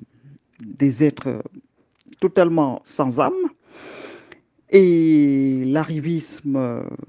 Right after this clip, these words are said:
aidant, ils sont prêts à tout, et vous aurez, euh, Orwell, vraiment, dans son livre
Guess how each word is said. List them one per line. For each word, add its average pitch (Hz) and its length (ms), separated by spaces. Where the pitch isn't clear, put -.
aidant, 143 320
ils 160 80
sont 147 240
prêts 240 260
à 302 60
tout, 180 400
et 151 100
vous 135 320
aurez, 151 520
euh, 123 580
Orwell, 165 480
vraiment, 127 640
dans 123 140
son 120 240
livre 120 560